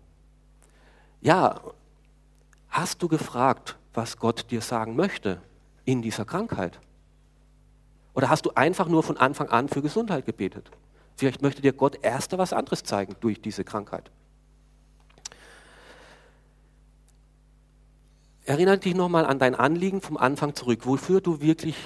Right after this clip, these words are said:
ein, ein, ein, ein Gebetsanliegen hast. Und jetzt frage Gott, "Gott, hast du dazu was zu sagen?"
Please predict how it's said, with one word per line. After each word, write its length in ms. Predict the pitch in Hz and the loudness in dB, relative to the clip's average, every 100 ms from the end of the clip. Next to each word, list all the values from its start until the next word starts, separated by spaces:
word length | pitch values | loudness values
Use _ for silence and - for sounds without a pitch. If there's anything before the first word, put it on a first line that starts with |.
| - _ _ | -18 _ _
ein, 260 | - 127 123 | -8 -6 -6
ein, 260 | - 123 - | -4 -4 -2
ein, 200 | 131 - 110 - | -4 -6 -10 -6
ein 140 | 135 | -2
Gebetsanliegen 720 | 131 127 123 110 104 98 95 | 0 0 -2 -4 -6 -6 -8
hast. 300 | 90 - - _ _ _ _ _ _ _ - - - - - _ | -12 -12 -18 _ _ _ _ _ _ _ -20 -20 -20 -20 -20 _
Und 160 | 123 131 | 0 2
jetzt 280 | 196 - - | 2 0 -4
frage 360 | - 139 165 | 2 4 4
Gott, 360 | 151 101 - - | 4 2 -2 0
"Gott, 360 | 143 196 - - _ | 2 2 -2 -16 _
hast 320 | - 143 - 165 | -6 -4 -2 -4
du 60 | |
dazu 440 | 156 107 - - 98 | 0 0 0 -8 -12
was 180 | 87 | -12
zu 140 | - 95 | -12 -14
sagen?" 320 | - - | -12 -14